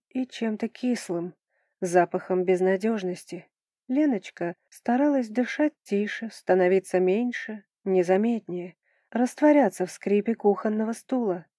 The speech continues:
Ночью она просыпалась от криков отца и от слёз матери. Тихие,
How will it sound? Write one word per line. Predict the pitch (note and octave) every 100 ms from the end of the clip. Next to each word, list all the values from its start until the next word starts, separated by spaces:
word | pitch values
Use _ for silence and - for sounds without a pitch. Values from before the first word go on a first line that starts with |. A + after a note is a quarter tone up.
| _ _ _
Ночью | A3 A#3+ C4+ - B3 A3
она | G#3 G3
просыпалась | G3 - F#3+ F#3 F3+ F#3 -
от | F3+
криков | - F#3+ F#3 F#3 -
отца | E3+ - - A#3+ B3 _ _ -
и | B3+
от | A#3+
слёз | - G3 G3 G3+ A3
матери. | A3 G#3+ - F3+ F3+ _ _ _ _
Тихие, | - A#3+ A#3 - F3 F3